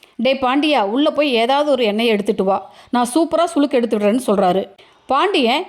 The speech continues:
எண்ணெய் டப்பாவை கொண்டு வந்து கொடுக்க, நடேசன் கையில எண்ணெயை ஊத்தி அப்படியே காலை நீவ ஆரம்பிக்கிறாரு. சேரன் வலியில துடிக்கிறாரு. "ஐயையோ, ஐயையோ, அப்பா, வேண்டாம், கால் ரொம்ப வலிக்குதுன்னு" கத்துறாரு. நடேசன் விடாம காலை நீவ,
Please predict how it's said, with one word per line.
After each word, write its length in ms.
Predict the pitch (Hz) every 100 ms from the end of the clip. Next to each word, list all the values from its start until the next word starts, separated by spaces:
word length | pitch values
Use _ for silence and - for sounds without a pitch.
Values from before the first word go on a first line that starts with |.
| -
எண்ணெய் 240 | 233 320
டப்பாவை 340 | 320 302 269
கொண்டு 200 | 247 220
வந்து 160 | 220 208
கொடுக்க, 480 | 196 202 269 247 - -
நடேசன் 420 | 226 233 311 330 311
கையில 200 | 240 277
எண்ணெயை 360 | 233 220 247
ஊத்தி 320 | 208 196 277 226
அப்படியே 340 | 226 220 285 311
காலை 280 | 233 247
நீவ 240 | 262 233 247
ஆரம்பிக்கிறாரு. 720 | 208 202 196 196 175 180 - - _ _ _ _ -
சேரன் 580 | - 330 381 359 320
வலியில 280 | 226 262 302 311
துடிக்கிறாரு. 600 | 220 220 233 214 190 202 - _ -
"ஐயையோ, 400 | 240 302 311 349
ஐயையோ, 400 | 240 269 320 320
அப்பா, 380 | 190 - 320 247
வேண்டாம், 500 | 202 226 269 247 -
கால் 200 | 226 269
ரொம்ப 380 | 254 233 302 247
வலிக்குதுன்னு" 420 | 226 247 277 269
கத்துறாரு. 500 | 214 - 220 196 214 - _ _ _ - 226
நடேசன் 460 | 226 277 339 349
விடாம 340 | 254 247 294 320
காலை 440 | 254 226 247 233
நீவ, 280 | 233 208 247